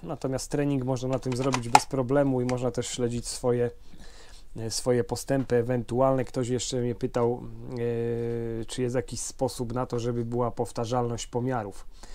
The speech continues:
Sposób jest bardzo prosty. E, po pierwsze, to samo ciśnienie zawsze w oponie. To należy sprawdzić przed każdą, przed każdą jazdą. Po drugie, taki sam docisk.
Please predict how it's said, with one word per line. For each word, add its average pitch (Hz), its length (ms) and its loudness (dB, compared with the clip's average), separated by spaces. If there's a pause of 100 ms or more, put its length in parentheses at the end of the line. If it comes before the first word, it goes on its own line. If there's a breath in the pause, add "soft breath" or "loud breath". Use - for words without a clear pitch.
(520 loud breath)
Sposób - 420 -2
jest 127 140 2
bardzo 135 300 2
prosty. 104 520 -2 (1200)
E, 117 720 -2
po - 80 0
pierwsze, 139 420 2
to 123 120 -2
samo 131 280 2
ciśnienie 135 460 -2
zawsze 135 420 -2
w 135 400 -2
oponie. 131 540 2 (800 loud breath)
To 127 100 -4
należy 120 320 2
sprawdzić 127 440 0
przed - 260 -2
każdą, 127 560 2 (180)
przed - 240 -2
każdą 131 340 2
jazdą. 131 440 2
Po 143 120 0
drugie, 143 300 0
taki 135 240 -4
sam 143 260 0
docisk. - 460 0